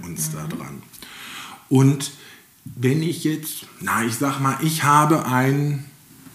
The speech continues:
Speaker 1: Shetland Pony,
Speaker 2: Mhm.
Speaker 1: mal Welsch, kein Widerrist, enge Ganasche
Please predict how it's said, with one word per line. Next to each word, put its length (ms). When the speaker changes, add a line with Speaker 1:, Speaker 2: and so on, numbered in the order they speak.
Speaker 1:
Shetland 540
Pony, 600
Speaker 2:
Mhm. 180
Speaker 1:
mal 240
Welsch, 600
kein 340
Widerrist, 720
enge 260
Ganasche 600